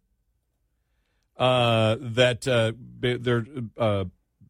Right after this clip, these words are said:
this is all about an environmental group's lawsuit against a proposed fossil fuel, uh, plant in Glendale, uh, California. The story includes an attorney for the city arguing the plant is desperately needed to provide reliable electricity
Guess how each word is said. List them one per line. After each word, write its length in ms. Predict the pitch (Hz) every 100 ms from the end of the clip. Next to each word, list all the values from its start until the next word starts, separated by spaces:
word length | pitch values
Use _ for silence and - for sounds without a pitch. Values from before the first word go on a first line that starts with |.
| -
this 400 | - 120 135 127
is 100 | 117
all 120 | 135
about 200 | 117 127
an 220 | 113 110
environmental 460 | 110 127 127 120 113
group's 280 | 104 117 -
lawsuit 360 | 117 113 120
against 260 | 110 113 107
a 60 | 101
proposed 420 | 104 117 110 -
fossil 340 | 117 110 -
fuel, 380 | 92 113 107 104 _ _ _ -
uh, 120 | 107
plant 300 | 104 127 123
in 80 | 113
Glendale, 540 | 110 120 113 110 104 -
uh, 140 | 104 95
California. 580 | 120 110 95 139 135 110
The 100 | 95
story 320 | - 120 113
includes 320 | 101 123 101
an 100 | 101
attorney 360 | 92 135 123 117
for 100 | 107
the 100 | 95
city 260 | - 127 -
arguing 560 | 143 185 127 117 113 98 _ _ _
the 100 | 120
plant 320 | - 135 135
is 160 | 120 104
desperately 600 | - 165 - 156 135 127
needed 300 | 147 160 127
to 60 |
provide 480 | 123 117 123 127 127 -
reliable 880 | 131 147 143 147 170 226 240 180 214 -
electricity 1080 | 170 185 175 - - 254 170 139 107 110